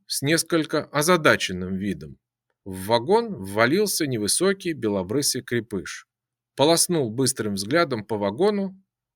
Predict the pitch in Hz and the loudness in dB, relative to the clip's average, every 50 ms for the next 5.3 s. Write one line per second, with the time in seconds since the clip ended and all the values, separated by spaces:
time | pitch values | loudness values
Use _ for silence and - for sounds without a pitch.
0 | _ _ _ - 139 151 160 151 135 - - - 127 - - - 127 120 - - | _ _ _ 0 2 2 2 0 -2 -4 -6 -6 -6 -4 -2 -2 0 0 0 0
1 | - 107 92 80 - - - 107 131 165 156 113 - - _ _ _ _ _ _ | -2 -2 -4 -6 -8 -10 -4 2 4 6 6 6 4 -2 _ _ _ _ _ _
2 | _ _ _ _ _ _ _ _ _ _ _ - 113 131 143 143 143 143 175 214 | _ _ _ _ _ _ _ _ _ _ _ -6 -2 0 0 0 0 0 0 -2
3 | 247 233 - - 196 185 175 190 - _ _ - 110 170 202 202 175 151 151 185 | 0 0 0 0 0 0 -2 -2 -6 _ _ 0 4 4 4 4 4 2 0 0
4 | 170 156 165 175 170 139 104 98 - 101 - - 98 98 - 139 196 214 190 - | 2 2 0 0 0 0 0 -2 -6 -8 -8 -8 -8 -6 -4 -4 -4 -2 -2 -2
5 | - 170 165 170 165 - | -4 -4 -4 -6 -10 -14